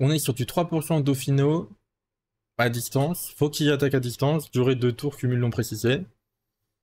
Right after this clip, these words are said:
Les altérés l'année dernière, ils pouvaient faire trois à quatre actions par tour, il me semble. Je pense que ce sera sens-, sensiblement la même chose.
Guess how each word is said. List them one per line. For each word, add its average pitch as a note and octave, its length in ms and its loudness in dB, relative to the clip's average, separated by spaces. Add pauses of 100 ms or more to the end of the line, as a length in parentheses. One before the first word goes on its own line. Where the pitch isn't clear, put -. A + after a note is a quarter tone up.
(3000)
Les A#2 200 2
altérés D#3 280 2
l'année D3+ 140 4
dernière, B2+ 260 2
ils D3 100 0
pouvaient B2+ 220 0
faire C#3 220 -2
trois D#3 280 0
à - 20 -2
quatre C3 240 -2
actions C3 240 0
par A2+ 160 0
tour, C3+ 160 0
il B2 80 2
me A2+ 40 -4
semble. C#3 280 -2 (1000)
Je - 100 -10
pense A#2 200 2
que A2+ 100 -2
ce A2 140 -4
sera G#2+ 240 0
sens-, A2+ 300 -2
sensiblement B2 520 2
la A#2 80 4
même A2 140 2
chose. C#3+ 340 2